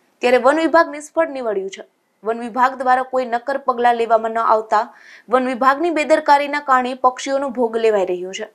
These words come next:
ત્યારે શ્વાનના ત્રાસથી અને ગાય પશુઓના ત્રાસથી પક્ષીઓને મુક્ત કરવા વન વિભાગના અધિકારી યોગ્ય કામગીરી કરે તે જરૂરી બન્યું છે.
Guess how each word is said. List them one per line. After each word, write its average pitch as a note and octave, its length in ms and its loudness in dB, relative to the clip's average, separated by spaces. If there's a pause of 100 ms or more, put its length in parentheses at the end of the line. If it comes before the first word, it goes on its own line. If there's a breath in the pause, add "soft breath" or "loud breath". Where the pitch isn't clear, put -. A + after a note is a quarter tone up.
(240)
ત્યારે B3 180 6
શ્વાનના D4 440 2
ત્રાસથી D#4+ 500 4
અને D#4 100 0
ગાય C#4 280 4
પશુઓના C#4+ 440 2
ત્રાસથી C4+ 540 0
પક્ષીઓને C4 540 0
મુક્ત B3 240 -4
કરવા A#3 340 2 (100)
વન A#3 240 -8
વિભાગના A#3+ 400 0
અધિકારી A3+ 500 0
યોગ્ય A#3+ 340 -4
કામગીરી C4 520 -2
કરે - 240 0
તે C#4+ 160 -4
જરૂરી C4 400 0
બન્યું F#3+ 400 -6
છે. A3+ 120 -6